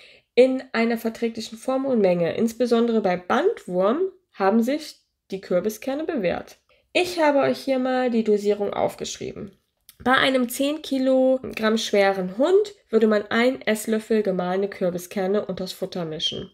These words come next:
Bei zwanzig Kilo zwei Esslöffel und bei dreißig Kilo drei Esslöffel und so weiter.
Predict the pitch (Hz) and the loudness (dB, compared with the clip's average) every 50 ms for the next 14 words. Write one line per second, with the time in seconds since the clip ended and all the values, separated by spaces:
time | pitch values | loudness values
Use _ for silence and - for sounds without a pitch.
0 | _ - 180 180 180 - - 190 180 185 190 196 190 - - - 196 185 180 180 | _ -2 -2 -2 0 2 2 2 2 2 -2 -6 -10 -8 -4 -2 -2 0 0 0
1 | 180 175 180 - - _ - - - 269 285 294 - 262 240 - 247 247 247 233 | 0 -2 -2 -4 -10 _ -10 -4 0 2 2 2 2 0 0 0 0 0 0 0
2 | - 254 240 240 240 240 240 233 - 202 196 190 - - 190 190 - 202 - - | 0 0 2 2 2 0 -2 -6 -6 -4 -4 -6 -4 -4 -4 -4 -6 -8 -10 -8
3 | - 214 185 190 190 196 208 - - - 180 180 170 - - - 175 - - 175 | -8 -4 0 0 0 0 -2 -4 -10 -8 -4 -4 -4 -4 -4 -8 -12 -12 -12 -12
4 | 175 - 170 170 - - _ _ _ _ - 185 185 185 196 180 170 151 110 - | -10 -6 -6 -6 -6 -8 _ _ _ _ -2 -2 0 0 -2 -2 0 -2 -4 -4
5 | - - 90 - | -6 -8 -10 -12